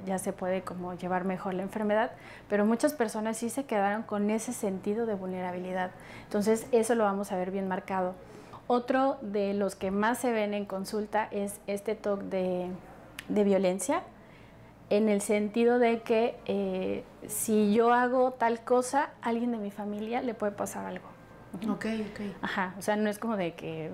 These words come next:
Speaker 1: vaya a pasar algo malo, eh, o que vaya a hacer algo malo, sino que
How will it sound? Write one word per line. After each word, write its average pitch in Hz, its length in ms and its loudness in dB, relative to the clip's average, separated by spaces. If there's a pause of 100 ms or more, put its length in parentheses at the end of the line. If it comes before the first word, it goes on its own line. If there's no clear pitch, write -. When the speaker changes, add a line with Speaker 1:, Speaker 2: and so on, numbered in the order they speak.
Speaker 1:
vaya 170 180 0
a - 20 -8
pasar 170 220 -8
algo 175 120 -4
malo, 240 240 0 (680)
eh, 180 220 -4 (120)
o 180 140 -2
que 190 100 -2
vaya 185 180 4
a - 20 4
hacer 196 160 2
algo 185 180 2
malo, 247 260 4
sino 196 300 -4
que 202 240 -4